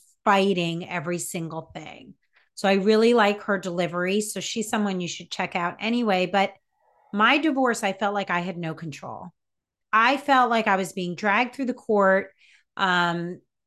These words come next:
you know, a-, and I'm not, I am blaming him because I couldn't negotiate with him. And that'll lead to our next episodes that we're gonna talk about. But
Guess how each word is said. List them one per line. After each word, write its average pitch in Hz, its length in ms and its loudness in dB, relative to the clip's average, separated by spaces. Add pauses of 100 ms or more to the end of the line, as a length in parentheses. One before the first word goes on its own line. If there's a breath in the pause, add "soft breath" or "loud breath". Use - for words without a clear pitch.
(320)
you 202 140 -2
know, 170 480 2
a-, 196 180 -8
and 196 160 0
I'm 208 140 2
not, 233 340 4
I 196 120 2
am 247 300 0
blaming 170 420 -4
him 170 420 -4
because 202 580 -2 (120)
I 214 60 -4
couldn't 240 220 0
negotiate 214 600 0
with 160 140 -12
him. - 320 -16 (520)
And 175 120 -6
that'll 170 200 0
lead 170 220 -6
to 190 100 -6
our 165 120 -2
next 175 320 -8
episodes 170 520 -8
that 185 120 -10
we're 175 120 -8
gonna 180 160 -10
talk 254 300 0
about. 175 400 0
But 185 240 2